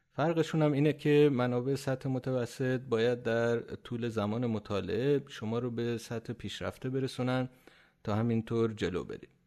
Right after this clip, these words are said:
منابع و برنامه‌ریزی سطح پیشرفته ولی از همون ابتدا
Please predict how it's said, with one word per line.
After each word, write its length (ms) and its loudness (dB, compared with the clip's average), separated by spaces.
منابع 400 2
و 80 2
برنامه‌ریزی 880 0
سطح 420 -6
پیشرفته 720 -2
ولی 340 4
از 200 4
همون 280 2
ابتدا 800 2